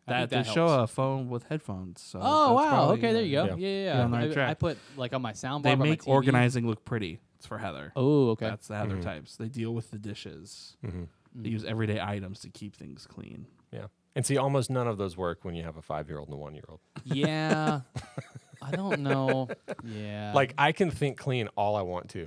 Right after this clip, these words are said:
Speaker 1: Yeah, it doesn't
Speaker 3: Clean
Speaker 1: matter.
Speaker 3: does not cross my son's mind.
Speaker 1: No.
Speaker 3: Ever.
Speaker 1: Mm.
Speaker 3: Ever.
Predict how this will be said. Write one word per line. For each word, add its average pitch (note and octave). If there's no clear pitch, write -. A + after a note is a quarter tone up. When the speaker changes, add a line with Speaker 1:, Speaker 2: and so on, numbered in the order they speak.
Speaker 1:
Yeah, A2+
it G2+
doesn't G#2
Speaker 3:
Clean A#2+
Speaker 1:
matter. G#2
Speaker 3:
does F2
not F2
cross E2
my E2+
son's D#2+
mind. D#2
Speaker 1:
No. A2
Speaker 3:
Ever. D#2+
Speaker 1:
Mm. B2
Speaker 3:
Ever. E2+